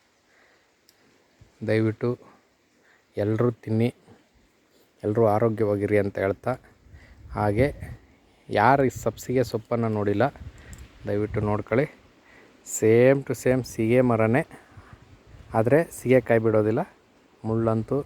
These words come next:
ಯಥೇಚ್ಛವಾಗಿರ್ತದೆ. ಚಿಗುರನ್ನು ಮಾತ್ರ ಸಾಂಬಾರಿಗೆ ಉಪಯೋಗ ಮಾಡ್ಕೊತಾರೆ. So ನೋಡಿದ್ರಲ್ಲ.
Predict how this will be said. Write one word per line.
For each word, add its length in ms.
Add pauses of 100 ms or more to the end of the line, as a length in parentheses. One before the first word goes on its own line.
(140)
ಯಥೇಚ್ಛವಾಗಿರ್ತದೆ. 1300 (1400)
ಚಿಗುರನ್ನು 440
ಮಾತ್ರ 460 (460)
ಸಾಂಬಾರಿಗೆ 440
ಉಪಯೋಗ 440
ಮಾಡ್ಕೊತಾರೆ. 600 (2250)
So 80
ನೋಡಿದ್ರಲ್ಲ. 380